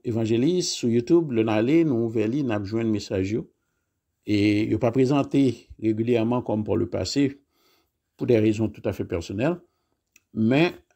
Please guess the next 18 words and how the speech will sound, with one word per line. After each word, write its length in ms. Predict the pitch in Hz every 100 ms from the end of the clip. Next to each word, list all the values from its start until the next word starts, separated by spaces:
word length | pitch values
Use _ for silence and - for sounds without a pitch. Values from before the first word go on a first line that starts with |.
| _ _ _ _ _ -
se 80 |
pa 140 | 107 110
lage 220 | 113 110
m 80 | 110
lage 240 | 104 104 104
nou. 160 | 175 - _ _ _ _ _ _ _ _ _ _ _ _ -
Tan 140 | 110 117
an 80 | 110
tan, 240 | 117 131 _ _ _ _ _
Moi, 140 | 113
porter 720 | 104 - 104 - 127 120 120 -
message, 680 | 123 101 117 101 98 90 -
euh, 360 | - 92 98 98
moi, 140 | 127 107
porter 360 | 113 110 101
une 160 | - 107
étude 320 | 98 - 113
biblique 400 | 107 98 127 131